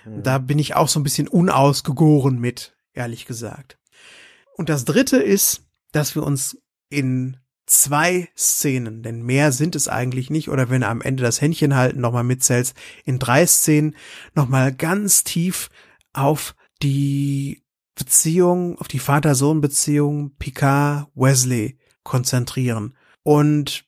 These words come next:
Speaker 2: das ist interessanterweise so menschlich vielschichtig geschrieben und für mich auch ein würdiger, vorläufiger Abschluss der Wesley-Geschichte.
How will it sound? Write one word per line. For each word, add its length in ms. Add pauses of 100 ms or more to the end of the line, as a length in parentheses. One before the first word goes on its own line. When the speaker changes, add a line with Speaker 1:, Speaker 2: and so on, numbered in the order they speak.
(220)
Speaker 2:
das 200
ist 80
interessanterweise 1300
so 640 (280)
menschlich 520
vielschichtig 840
geschrieben 760 (240)
und 720 (180)
für 220
mich 220
auch 180
ein 240 (200)
würdiger, 720
vorläufiger 920
Abschluss 600
der 220
Wesley-Geschichte. 1800